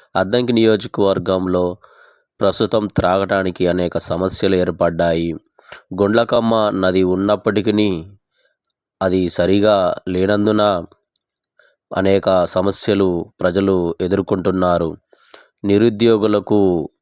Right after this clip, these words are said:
ఉపాధి అవకాశం లేదు, అలాగే కంపెనీలు లేవు, రోడ్లు సరిగా లేవు, మరమ్మతులు ఏమాత్రం చేయడం లేదు, ఎక్కడ వేసిన గొంగలి అక్కడే ఉంది. ఓట్ల సమయంలో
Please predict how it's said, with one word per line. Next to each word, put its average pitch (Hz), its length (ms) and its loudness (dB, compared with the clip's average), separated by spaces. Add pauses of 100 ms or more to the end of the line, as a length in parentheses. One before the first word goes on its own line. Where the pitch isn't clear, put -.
(760)
ఉపాధి 107 480 0
అవకాశం 101 480 0 (140)
లేదు, 87 260 2 (960)
అలాగే 101 360 2 (280)
కంపెనీలు 110 520 2 (100)
లేవు, 90 320 2 (1000)
రోడ్లు 117 460 2
సరిగా 104 340 2 (120)
లేవు, 90 300 2 (760)
మరమ్మతులు 107 580 0 (100)
ఏమాత్రం 104 420 0 (100)
చేయడం 92 360 2 (100)
లేదు, 85 260 2 (960)
ఎక్కడ 98 200 -2 (100)
వేసిన 104 260 2 (100)
గొంగలి 104 340 0
అక్కడే 95 280 2 (120)
ఉంది. 85 280 0 (800)
ఓట్ల 110 320 2 (100)
సమయంలో 101 520 2